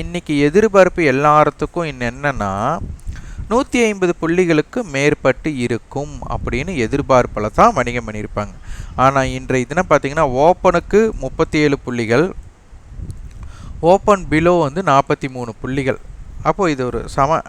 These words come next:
வாய்ப்பாக அமைந்து விட்டது. இந்த இடத்துல ஒவ்வொரு இடத்துலையும் பார்த்தீங்கன்னா இப்படி கோடு போட்டு வச்சிருந்தீங்கன்னா இது பிரேக் அவுட் ஆயிடும், இதை பிரேக் அவுட் ஆயிடும்ன்ட்டு நிறைய வியாபாரங்கள் பண்ணிட்டே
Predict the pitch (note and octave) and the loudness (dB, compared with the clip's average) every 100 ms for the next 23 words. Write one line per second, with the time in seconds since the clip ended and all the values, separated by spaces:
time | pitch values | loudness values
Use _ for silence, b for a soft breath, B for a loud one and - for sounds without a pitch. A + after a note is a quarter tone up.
0 | D#3+ - C#3 C#3 C3+ A2+ - B3 - B | -12 2 4 4 2 2 0 -4 -6 B
1 | B B - - C3+ C3+ A#2+ A2 G#2+ - | B B -4 -2 -2 -4 -6 -4 -6 -8
2 | - B B B B B B E3 G3+ G#3+ | -14 B B B B B B -8 -4 4
3 | E3+ E3+ A3 G#3+ D3 D3 F3 D3 D#3 F3 | 6 8 8 8 8 8 4 0 -4 -4
4 | F#3+ B3+ B3+ A#3 F3+ C#3+ C#3+ F3 - E3+ | -2 2 6 6 6 6 6 6 4 2
5 | D#3+ D#3 A#2 - - D3+ D#3 D#3+ E3+ D3+ | 2 -2 -6 -4 4 4 4 -4 -4 -4
6 | C3+ A#2+ D#3 D#3 D#3 D3+ C#3 - C#3+ C3+ | -6 -2 0 0 0 0 0 -2 -4 -4
7 | B2 A2 A2+ E3+ - - - B B B | -6 -4 -2 -4 -10 -20 -18 B B B
8 | B B - - - - - F#3+ F3+ C#3+ | B B -10 -14 -18 -18 -2 2 2 6
9 | F3 G#3+ - A3 - D#3+ D3 D3 D3 A2+ | 8 8 6 4 8 6 6 0 -2 -6
10 | - - - - - - - D#3+ F3+ D#3 | -12 -20 -20 -16 -16 -16 -6 2 2 4
11 | F3 G3 G3+ F#3 D#3 C#3+ C#3+ D3 - B2+ | 4 6 4 4 4 4 2 -2 -4 -2
12 | C#3 D3+ C3 C3 D3 D#3+ F#3+ G3+ C3+ C3 | -2 0 0 2 0 0 4 4 4 4
13 | D3 D#3 C#3+ B2 B2+ E3+ A#3 - - - | 4 6 4 2 0 0 0 -8 -14 -8
14 | - C3+ D3 D3+ | -4 -2 0 4